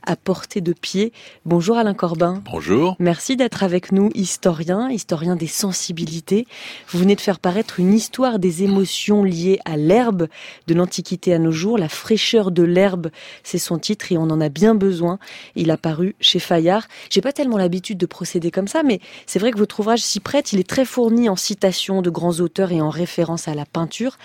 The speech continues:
Speaker 1: Alors on va vous écouter comme si on était bien installé dans l'herbe, face à un conteur. Alain Corbin, l'odeur de l'herbe.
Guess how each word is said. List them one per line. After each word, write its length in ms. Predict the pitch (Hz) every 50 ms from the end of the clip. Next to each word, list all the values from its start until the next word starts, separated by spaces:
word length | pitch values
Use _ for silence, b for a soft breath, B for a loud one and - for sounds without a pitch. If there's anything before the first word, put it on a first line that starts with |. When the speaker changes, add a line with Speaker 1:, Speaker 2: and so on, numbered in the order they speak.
| B B B B B B
Speaker 1:
Alors 220 | - 160 165 165 165
on 20 |
va 160 | 160 180 180
vous 180 | 170 180 165 185
écouter 320 | 185 - 208 - - 214
comme 160 | - 196 185
si 160 | 175 - - 185
on 60 | 180
était 240 | 175 175 - 175 165
bien 340 | 156 156 165 208 220 226
installé 460 | 220 208 185 - - - 190 185 185 180
dans 180 | 160 175 170
l'herbe, 380 | 160 151 151 170 214 254 247 254 B B B B B B -
face 320 | - - 240 214 - -
à 60 | 202
un 100 | 190 185
conteur. 600 | 180 - - 180 170 - 170 170 196 233 - - B B B B B B
Alain 260 | - 180 180 190 190
Corbin, 440 | - - 180 175 180 175 190 214 233 b b b b b b b b _
l'odeur 520 | 170 185 202 190 165 185 180 180 170 160
de 80 | 160 156
l'herbe. 340 | 151 151 147 151 151 135